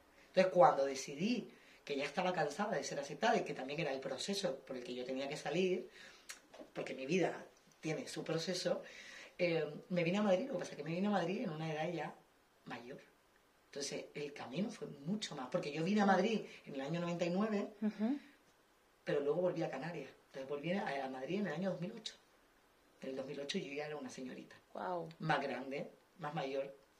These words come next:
Speaker 1: de lo que tú estás hoy por hoy.
Speaker 2: O sea, que realmente tienes un background mucho más grande de que no de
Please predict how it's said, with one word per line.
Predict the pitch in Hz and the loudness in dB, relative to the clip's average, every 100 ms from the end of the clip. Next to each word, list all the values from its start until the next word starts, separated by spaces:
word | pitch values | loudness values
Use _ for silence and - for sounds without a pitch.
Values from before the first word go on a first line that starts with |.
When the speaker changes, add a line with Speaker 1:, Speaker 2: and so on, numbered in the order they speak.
| - | -8
Speaker 1:
de | - | -4
lo | 143 | -4
que | 135 | -4
tú | 156 143 | -6 -6
estás | 156 - 147 - - | -8 -8 -10 -10 -6
hoy | 151 | -4
por | 160 135 | -4 -4
hoy. | 127 131 - - _ _ _ _ _ - - - | -8 -12 -20 -20 _ _ _ _ _ -20 -20 0
Speaker 2:
O | |
sea, | 220 | 6
que | 190 | 6
realmente | 175 196 208 | 8 6 8
tienes | 208 214 | 8 8
un | 220 | 8
background | 196 180 185 196 196 | 8 8 6 4 4
mucho | 202 202 190 | 2 0 0
más | 185 175 | 0 4
grande | 185 190 190 180 | 4 8 8 12
de | 190 | 10
que | 185 190 | 10 8
no | 190 185 185 180 | 8 6 10 12
de | 175 185 175 175 | 12 12 12 8